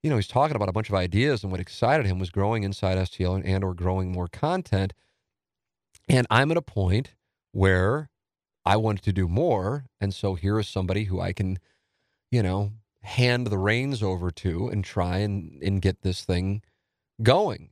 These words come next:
because I feel like we have content that is unique. Um, and whether it be on the merchandise front, whether it be on,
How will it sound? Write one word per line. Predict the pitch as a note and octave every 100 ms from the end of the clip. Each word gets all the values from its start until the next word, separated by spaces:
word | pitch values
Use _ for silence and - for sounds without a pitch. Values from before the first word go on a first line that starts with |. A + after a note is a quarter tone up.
| -
because | G#2 A2+
I | G#2+
feel | - - D#3
like | C#3 G2+
we | G2+
have | F#2 E2+
content | - - F#3+ F#3+ - G2+ -
that | G#2
is | F2 F2+ G2 - - -
unique. | F2 F2 C#3 G#3 F2 - _ _ _ _ _ _ -
Um, | G2+ G2+ F#2 F2 -
and | G#2+ G#2
whether | G#2+ G#2
it | F#2+ -
be | G2 F#2 F2 -
on | F2
the |
merchandise | E2+ G2+ C3 E3 F3+ G3+ -
front, | G3 A#3 - _ _ _ _ _ _ _ _ - -
whether | A2 A2 G#2+ G2
it | G2 -
be | G2 G2 G2
on, | E2+ F2 F2 F#2 F#2+ D#2